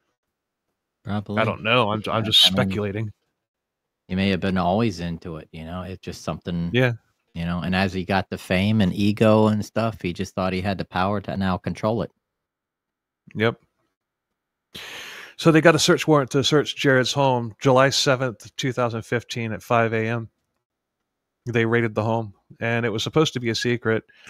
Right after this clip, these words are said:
Speaker 2: In fact, the officers doing the raid didn't even know whose house they were raiding.
Speaker 1: Hmm.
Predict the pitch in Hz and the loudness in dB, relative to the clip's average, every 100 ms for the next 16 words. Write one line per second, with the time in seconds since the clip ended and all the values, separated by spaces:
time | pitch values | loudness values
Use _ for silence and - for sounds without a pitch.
0 | - 117 135 123 - 104 135 135 120 120 | -12 -2 2 2 2 2 2 2 -4 -4
1 | 113 - - 123 120 107 104 135 120 120 | -4 -6 -4 -2 -2 -2 0 0 0 -2
2 | 110 117 110 110 104 104 110 104 98 104 | -4 -6 -6 -6 -4 -4 -2 -2 -2 -2
3 | 95 92 123 104 90 95 _ _ 139 | -4 0 0 0 -4 -12 _ _ -2